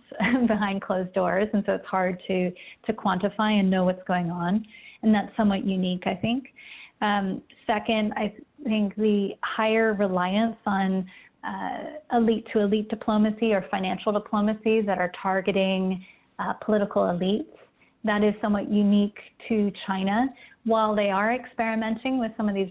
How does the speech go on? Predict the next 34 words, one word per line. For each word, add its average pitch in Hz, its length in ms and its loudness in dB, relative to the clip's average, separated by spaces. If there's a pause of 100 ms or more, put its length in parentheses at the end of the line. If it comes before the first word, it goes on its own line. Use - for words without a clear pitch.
broader-based 185 560 0 (120)
tools 226 440 0
and 185 120 -4
trying 185 360 -4
to 180 280 -2 (340)
interact 196 640 -2
with 185 180 -4
your 190 120 -4
average 175 400 -4
citizen, 190 640 -2 (480)
I 214 60 -4
think 233 180 0
that's 208 240 -4
much 214 220 2 (100)
less 190 320 -2 (120)
of 190 180 -2
a, 175 540 -4
of 185 80 -8
a, - 340 -6 (680)
uh, 190 280 -12 (320)
much 240 260 -2
less 233 300 0
of 208 100 2
a, 196 240 0
a 214 60 2
mature 202 640 2
or 185 160 -2
sophisticated 190 680 -4
strategy 196 520 -2
for 254 100 -2
China 254 400 -2
than 196 120 -2
it 196 140 0
is 185 120 2